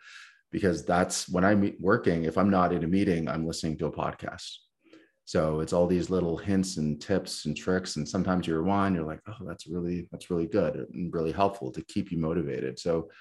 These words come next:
I think anybody that's not consuming, you know, anything that is going to help them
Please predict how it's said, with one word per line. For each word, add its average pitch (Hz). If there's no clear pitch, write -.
I 113
think 107
anybody 110
that's 87
not 90
consuming, 85
you 95
know, 85
anything 87
that 78
is 78
going 82
to -
help 87
them 82